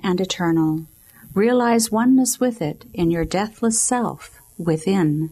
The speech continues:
The following commentary is based on the teachings of Paramhansa Yogananda. We live in an age when people assume that knowledge should be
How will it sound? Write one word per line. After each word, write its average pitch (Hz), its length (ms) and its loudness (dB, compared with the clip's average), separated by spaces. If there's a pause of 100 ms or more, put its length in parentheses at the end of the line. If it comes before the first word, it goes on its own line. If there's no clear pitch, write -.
(840)
The 233 120 0
following 254 500 4
commentary 226 760 0
is 196 220 -4
based 226 400 -2
on 226 120 2
the 226 100 4
teachings 165 580 0
of 151 140 -6
Paramhansa 175 640 0
Yogananda. 156 840 0 (1300)
We 302 280 4
live 220 360 2
in 220 220 0
an 220 160 4
age 160 420 -2
when 202 160 -2
people 233 420 -2
assume 202 580 -2
that 180 180 -4
knowledge 175 460 -2
should 185 260 -2
be 196 180 0